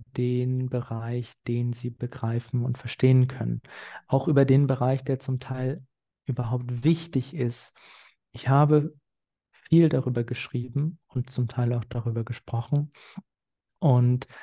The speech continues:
es gibt einige nichtirdische Wesen, w-, wie das bei den Greys ist, kann ich jetzt nicht genau sagen,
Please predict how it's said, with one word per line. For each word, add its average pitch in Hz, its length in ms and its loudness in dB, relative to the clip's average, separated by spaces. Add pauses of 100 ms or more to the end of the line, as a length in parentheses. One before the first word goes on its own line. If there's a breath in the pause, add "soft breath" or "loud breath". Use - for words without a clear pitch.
(260 loud breath)
es - 240 -4
gibt - 360 -2 (140)
einige 143 1000 2
nichtirdische 127 840 -2
Wesen, 127 600 -4 (380 soft breath)
w-, 127 240 -10 (140)
wie 143 120 -2
das 127 180 -2
bei 123 180 -2
den 120 200 2
Greys 131 400 0
ist, - 240 -6
kann 127 160 -2
ich 123 140 -2
jetzt - 220 -6
nicht 139 220 -2
genau 120 320 -4
sagen, 123 460 -2